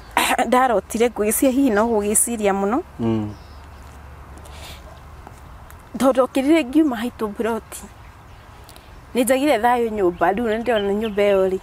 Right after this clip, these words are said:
Speaker 2: Mm.
Speaker 1: ndĩrĩ na thayũ.
Speaker 2: Mm.
Speaker 1: Ndokĩrire, ngiuma hau haitũ nja mburoti, ngĩthiĩ ta handũ o ta hau.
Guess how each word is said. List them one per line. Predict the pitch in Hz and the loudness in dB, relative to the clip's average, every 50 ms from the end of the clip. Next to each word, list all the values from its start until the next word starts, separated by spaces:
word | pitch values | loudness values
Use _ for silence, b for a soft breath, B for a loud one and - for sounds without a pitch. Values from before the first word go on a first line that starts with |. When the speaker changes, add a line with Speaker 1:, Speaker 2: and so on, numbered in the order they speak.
| - - - - | -8 -16 -10 -6
Speaker 2:
Mm. | 110 107 208 208 202 101 | -4 -4 -4 -4 -6 -6
Speaker 1:
ndĩrĩ | - 233 226 190 | -4 -4 -2 0
na | 190 190 | -2 -2
thayũ. | 202 - - 185 185 190 185 - - - - | -2 -2 -4 -4 -6 -8 -10 -16 -20 -12 -6
Speaker 2:
Mm. | 113 110 110 107 104 101 101 B B B B B B B B | -4 -2 -2 -2 -4 -6 -8 B B B B B B B B
Speaker 1:
Ndokĩrire, | - 202 202 - 247 208 240 247 277 302 302 - - - - - - | -8 -8 -6 -4 -4 -2 0 2 0 0 0 -4 -16 -20 -18 -14 -8
ngiuma | - 233 233 254 | -4 -2 0 2
hau | 285 285 247 | 2 2 2
haitũ | 240 262 - 254 233 | 2 2 2 0 0
nja | 220 190 214 202 | 2 2 2 2
mburoti, | 190 214 254 247 233 - - 254 | 2 2 2 2 2 0 -4 -8
ngĩthiĩ | 190 180 - 185 185 185 233 233 | -4 0 0 0 0 0 -2 -2
ta | - 247 | 0 0
handũ | 214 247 247 226 254 247 | 2 2 2 2 2 0
o | 208 | 0
ta | - - 185 | 0 -4 -4
hau. | - 214 233 233 247 | -2 0 0 0 -2